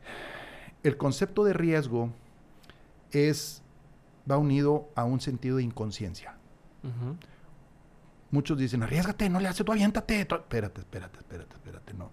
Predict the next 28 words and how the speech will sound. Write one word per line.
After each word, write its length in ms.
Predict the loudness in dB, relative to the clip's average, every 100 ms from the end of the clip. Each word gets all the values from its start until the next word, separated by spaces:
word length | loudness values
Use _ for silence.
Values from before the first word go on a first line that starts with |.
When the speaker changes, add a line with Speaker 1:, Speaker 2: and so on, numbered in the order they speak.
| -14
Speaker 1:
no, 60 | -14
no, 140 | -12 -14
no, 140 | -16
no, 0 |
no. 180 | -20 -20 -20 -20 -20 -20 -20 -20 -20 -20 -20 -20 -20 -20 -20 -20 -20 -20 -20 -20 -18
Si 180 | -4 0
te 100 | 4
vas 160 | 4 4
a 20 |
aventar, 560 | 2 4 4 4 2 -8 -20 -16 -2
es 140 | -2
porque 300 | -2 -6 -4
tienes 340 | -2 -2 -2 -4
el 60 |
conocimiento, 760 | -6 -4 -4 -8 -8 -8 -10 -16 -20 -20 -20 -8
porque 300 | -4 -4 -4
sabes 400 | -6 -4 -2 -4
que 100 | -6
te 120 | -8 -8
vas 200 | -8 -8
a 40 |
aventar. 400 | -8 -10 -12 -14 -18 -20 -14 -2
Es 160 | 0
que 100 | 2
siempre 340 | 4 2 4 4
hay 80 |
un 120 | 4 6
riesgo. 460 | 6 6 4 0